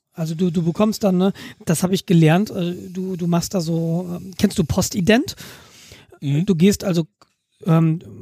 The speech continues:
Speaker 1: du eröffnest ein Konto und dann, äh, kriegst du ein Postident-Formular, damit gehst du zur Post und die Post bestätigt, ja, derjenige war hier, hat mir seinen Ausweis gezeigt, ich bestätige die Identität. Ähm, das willst du jetzt aber vielleicht nicht direkt machen, weil du in die, indem du in eine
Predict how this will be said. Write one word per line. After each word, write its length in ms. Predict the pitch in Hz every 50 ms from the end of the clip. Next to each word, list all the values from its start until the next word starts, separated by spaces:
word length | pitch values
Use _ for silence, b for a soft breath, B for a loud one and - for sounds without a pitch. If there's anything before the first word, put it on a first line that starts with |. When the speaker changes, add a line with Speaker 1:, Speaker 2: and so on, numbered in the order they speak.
| - - 226 185 160 147
Speaker 1:
du 140 | 160 160 -
eröffnest 460 | 147 147 160 135 120 - - - 147
ein 100 | 127 -
Konto 360 | - 320 359 370 302 277 269
und 200 | 202 185 165 165
dann, 400 | 165 165 165 170 170 180 180 180
äh, 60 | 165
kriegst 260 | - 175 165 - -
du 20 | 185
ein 140 | 160 147 139
Postident-Formular, 1040 | - 233 - - 220 190 190 190 190 185 - - - 202 190 185 185 180 175 170
damit 200 | 165 151 147 143
gehst 200 | - 175 143 -
du 60 | 165 -
zur 140 | - 147
Post 320 | - - - 262 - - -
und 120 | 160 147
die 60 | 190
Post 260 | - - 226 - - -
bestätigt, 480 | 160 - - 196 185 - 170 139 165
ja, 280 | 160 165 170 196 226 233
derjenige 760 | 180 180 175 180 185 170 160 185 196 185 185 156 165 147 131
war 100 | 147 135
hier, 320 | 135 127 175 226 302 320 - B B B B B B
hat 160 | 180 170 -
mir 140 | 196 170 156
seinen 140 | 165 147 156
Ausweis 400 | 143 180 196 - 226 190 - -
gezeigt, 360 | 185 - - 175 170 160 185
ich 120 | 175 -
bestätige 460 | - 139 - - 160 151 - 143 147
die 160 | 139 175 147 131
Identität. 640 | 139 139 160 135 135 - 139 - - 147 139 - - B B B B B B B B B B B B _ _ _ -
Ähm, 320 | 208 175 185 185 202 - _ _
das 240 | 233 - 190 160 -
willst 200 | 220 269 - -
du 40 | 254
jetzt 180 | 214 185 -
aber 160 | 202 180 185 156
vielleicht 380 | - 180 175 175 190 190 -
nicht 180 | 202 175 - _ _ - -
direkt 300 | 190 165 175 165 - 185
machen, 440 | 190 185 196 202 196 190 185 190 170
weil 140 | 170 165 160
du 80 | 196
in 140 | - 180 170
die, 100 | 165 180
indem 480 | - - - _ - 180 160 175 170 165
du 80 | 170
in 140 | 160 147 147
eine 140 | 139 160